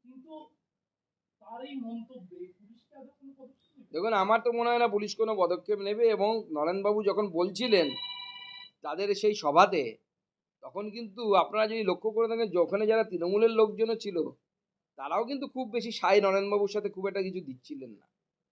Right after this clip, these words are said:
Speaker 2: নরেনবাবুর মনে হচ্ছে দেশভক্তি নাও থাকতে পারে, কারণ তার পয়সা ভক্তি সব থেকে উপরে। পয়সা পেলে সব, তারা নিজের মাকেও বিক্রি করে দিতে পারেন,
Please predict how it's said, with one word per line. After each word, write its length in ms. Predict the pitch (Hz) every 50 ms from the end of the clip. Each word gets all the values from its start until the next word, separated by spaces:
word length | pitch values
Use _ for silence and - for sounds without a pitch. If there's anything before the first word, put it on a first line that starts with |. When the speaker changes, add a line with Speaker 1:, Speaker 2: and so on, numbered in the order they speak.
| _ _ _ _ _ _ _ _
Speaker 2:
নরেনবাবুর 600 | 127 135 156 180 208 220 226 226 226 233 247 240
মনে 300 | 233 220 214 226 240 226
হচ্ছে 220 | 226 220 226 247
দেশভক্তি 560 | 214 202 202 208 208 202 220 214 214 220 233
নাও 240 | 220 208 202 208 214
থাকতে 300 | 180 185 190 - - 175
পারে, 180 | 151 143 135 135
কারণ 160 | 135 151 165
তার 140 | 165 190 185 -
পয়সা 320 | 170 165 156 147 185 185
ভক্তি 300 | 175 185 185 180 - 196
সব 140 | 143 165 170
থেকে 240 | - _ 165 160 156
উপরে। 380 | 151 135 127 147 - - - _ _ _ _ _ _ _ _ _ _ _
পয়সা 320 | - 143 165 160 - 214 202
পেলে 260 | 190 214 214 226 214
সব, 300 | 214 208 208 208 202 190 196 -
তারা 240 | 170 175 175 165
নিজের 300 | 165 165 165 160 196 196
মাকেও 300 | 185 170 160 156 - 208
বিক্রি 280 | 202 185 185 - 190 185
করে 180 | 170 170 160 156
দিতে 180 | 147 131 139
পারেন, 220 | 131 127 127 123